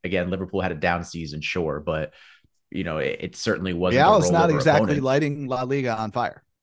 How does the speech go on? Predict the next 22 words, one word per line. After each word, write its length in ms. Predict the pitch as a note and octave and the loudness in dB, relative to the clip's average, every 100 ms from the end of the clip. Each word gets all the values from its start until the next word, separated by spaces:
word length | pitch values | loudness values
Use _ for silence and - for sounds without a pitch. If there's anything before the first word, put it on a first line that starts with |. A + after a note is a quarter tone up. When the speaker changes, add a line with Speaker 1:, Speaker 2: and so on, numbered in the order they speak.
| _ _ - | _ _ -2
Speaker 1:
They, 120 | F3+ | 0
they 120 | F3 | 0
never 300 | F3+ F3+ E3+ | 0 2 2
are. 300 | - - - | 2 0 -4
They 80 | - | -2
never 260 | A2 B2+ C3 | 0 2 4
are 160 | C3 | 4
when 100 | A2 | 4
they 100 | F2+ | 2
make 180 | E2+ D#2 | -2 -4
these 180 | D#2+ D#2 | -8 -8
runs. 300 | C#2+ - - | -8 -10 -14
So 200 | - G2+ | -6 0
I'm 200 | G2+ G2+ | 2 2
not 180 | B2 B2+ | 0 -4
concerned 400 | - A2 G#2+ G#2+ | -6 -6 -2 0
about 220 | F2+ D#2 | 0 -2
that. 240 | D#2 C#2+ - | -4 -6 -2
Plus 220 | D#3+ E3+ | -2 0
seven 200 | E3+ A#2 | -2 0
hundred 380 | G2+ B2 G2+ F2 | 0 0 0 -2
is, 460 | F2 E2+ E2 - | -2 -4 -8 -10